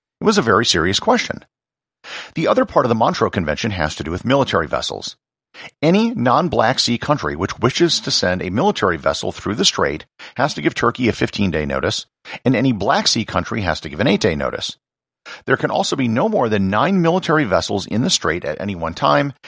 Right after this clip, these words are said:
and the combined tonnage of ships can be no more than fifteen thousand tons. Furthermore, no military vessel can be more than ten thousand tons. The Soviets used to mess with this during the Cold War by parking a ship in the strait, preventing other ships from entering due to the tonnage restriction.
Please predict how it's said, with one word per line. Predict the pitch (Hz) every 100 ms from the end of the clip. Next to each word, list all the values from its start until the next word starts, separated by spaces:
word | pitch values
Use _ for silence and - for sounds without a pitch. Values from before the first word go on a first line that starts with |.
| - 120
and |
the | 117
combined | 117 95 131 175 185
tonnage | 107 101 82
of | -
ships | - -
can | - 117
be | 104
no | 113 208
more | 147 92 90
than | 113
fifteen | 117 92 - 98
thousand | 90 - 71 - 73
tons. | 76 - - - _ _ _ _ - - -
Furthermore, | 233 147 120 110 -
no | - 123
military | 160 220 - 107
vessel | 87 85 107
can | 110 120
be |
more | 98 78 87
than | 98
ten | - 107
thousand | - 76 - -
tons. | - - - - _ _ _ _ _ - - -
The | 135
Soviets | 233 180 139 -
used | 120 -
to | 101
mess | 139 -
with | 104
this | 95 90
during | 113 104
the | 87
Cold | - -
War | 85 82 92
by | 85 82 -
parking | - 113 160 135
a |
ship | - 95 90
in | 104
the | 113
strait, | - - - - _
preventing | - 90 104 110
other | 98 156
ships | - 92 -
from | 95 87
entering | 185 98 90 104
due | 82
to | 71
the | 101
tonnage | 113 95 76
restriction. | 76 - 65 - -